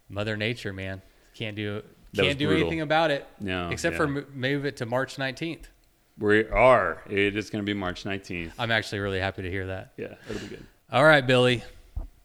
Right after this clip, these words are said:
Speaker 1: What did we not talk about?
Speaker 2: I think we got it.
Speaker 1: No, we talked, well, there's a lot we didn't talk about, but, um, yeah, appreciate you, uh, kinda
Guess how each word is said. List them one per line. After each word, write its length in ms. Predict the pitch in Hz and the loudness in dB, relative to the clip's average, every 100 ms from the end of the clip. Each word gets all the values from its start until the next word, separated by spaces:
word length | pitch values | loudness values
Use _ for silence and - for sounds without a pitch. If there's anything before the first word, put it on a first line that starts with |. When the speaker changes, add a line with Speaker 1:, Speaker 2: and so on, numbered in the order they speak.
| _ - | _ -6
Speaker 1:
What 80 | |
did 120 | 117 110 | -2 -2
we 80 | |
not 240 | 110 110 110 | -2 -2 -2
talk 220 | 110 104 | -2 -2
about? 340 | 104 104 107 - - _ _ _ _ | -4 -6 -6 -10 -20 _ _ _ _
Speaker 2:
I 40 | 87 | -18
think 200 | 92 120 | -14 -8
we 80 | |
got 220 | 110 98 110 | -4 -2 -2
it. 120 | 107 | -6
Speaker 1:
No, 260 | 104 104 | -2 0
we 100 | 104 | 0
talked, 240 | 113 110 113 | 0 0 -2
well, 100 | 110 | 0
there's 200 | 123 113 | 0 2
a 40 | |
lot 260 | 107 107 104 | 4 4 4
we 120 | 101 | 0
didn't 220 | 98 98 | -4 -4
talk 200 | - 101 | -4 -4
about, 400 | 104 95 95 98 | -2 -2 -2 0
but, 260 | 113 107 104 - - - _ - | 0 0 0 -10 -20 -20 _ -6
um, 560 | 113 107 104 95 92 - _ - | -2 0 0 -2 -8 -14 _ -2
yeah, 240 | 107 101 | 2 2
appreciate 540 | 101 - 123 - 117 | 0 -2 -2 0 -2
you, 280 | 104 104 101 | -2 -2 -2
uh, 280 | 98 95 92 | 0 -2 -2
kinda 500 | - 104 98 92 95 | -4 -2 -2 -4 -6